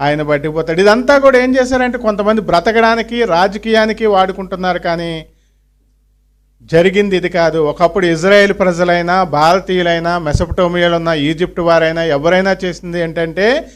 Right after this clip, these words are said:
బలి కర్మకాండ. రక్తం చిందిస్తేనే పాపానికి క్షమాపణ కలుగుతుందని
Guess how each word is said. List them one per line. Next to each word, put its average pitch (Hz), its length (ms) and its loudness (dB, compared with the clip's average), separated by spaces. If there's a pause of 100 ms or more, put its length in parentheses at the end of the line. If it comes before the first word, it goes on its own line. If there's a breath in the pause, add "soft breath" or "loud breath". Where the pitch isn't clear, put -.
(240 loud breath)
బలి 151 260 2
కర్మకాండ. 151 680 -2 (460)
రక్తం 214 400 0
చిందిస్తేనే 185 680 -2
పాపానికి 160 580 0
క్షమాపణ 143 500 -6
కలుగుతుందని 143 880 -6